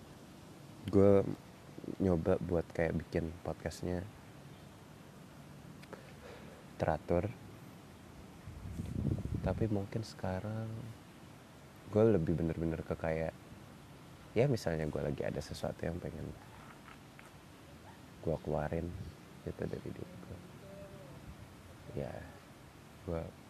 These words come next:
press record aja. Jadi kayak sekarang tuh podcastnya lebih berfungsi sebagai kayak antitoksin dari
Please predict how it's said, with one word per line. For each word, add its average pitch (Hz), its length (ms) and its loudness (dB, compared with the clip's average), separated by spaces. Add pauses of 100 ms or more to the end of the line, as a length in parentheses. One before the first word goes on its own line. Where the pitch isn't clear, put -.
(160)
press - 320 -4
record - 260 -6 (220)
aja. 104 120 -6 (1000)
Jadi 90 240 6
kayak - 320 0
sekarang 85 340 -2 (140)
tuh 95 160 -2 (1120)
podcastnya 92 640 2
lebih 82 320 2 (160)
berfungsi - 560 -2
sebagai 85 480 0
kayak - 300 -2 (760)
antitoksin 82 880 -2
dari 80 400 0